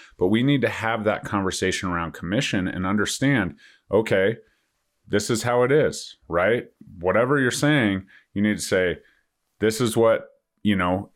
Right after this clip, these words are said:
is on the M L S, this is what is offered. If it's zero dollars, obviously I can't work for free. So it needs to be a negotiation tactic. Um, we need to use it within our negotiations with the listing agent, or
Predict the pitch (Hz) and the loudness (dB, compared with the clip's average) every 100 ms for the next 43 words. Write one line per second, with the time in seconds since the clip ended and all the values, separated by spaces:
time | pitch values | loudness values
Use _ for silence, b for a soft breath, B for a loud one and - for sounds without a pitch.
0 | - 90 82 - 104 104 85 107 101 110 | -4 -2 -4 -4 0 2 4 4 4 2
1 | 143 - - 95 101 90 101 98 85 92 | 2 -2 -4 -4 -4 -2 0 0 0 0
2 | 123 - 143 139 - 85 87 76 87 104 | 0 2 2 2 -4 -6 -6 -4 -2 2
3 | 120 110 104 135 147 95 98 - - 104 | 4 2 2 2 4 2 0 -4 -2 0
4 | 120 113 - 95 101 - 110 78 98 - | 0 -2 0 0 0 -2 -2 -2 -4 -2
5 | 90 - 139 160 156 95 90 B B B | -4 -2 0 2 2 0 -4 B B B
6 | - 110 101 98 - 95 107 110 - 110 | 0 2 4 2 -2 0 0 0 0 0
7 | 95 80 92 90 98 101 117 120 110 117 | 0 2 2 2 0 0 0 -2 -2 -2
8 | 107 107 110 107 - b b _ 90 87 | -2 0 0 0 -6 b b _ -4 0
9 | 90 92 80 80 95 107 107 90 - 101 | 0 0 -2 -2 0 2 0 0 0 0
10 | 92 90 92 87 92 87 - 87 82 - | 0 0 0 0 0 -2 -2 -6 -6 -8
11 | 76 87 110 - 113 110 110 120 - b | -4 -2 -2 -2 0 0 2 0 -2 b
12 | b b - 156 180 101 98 - | b b 0 2 4 4 2 -2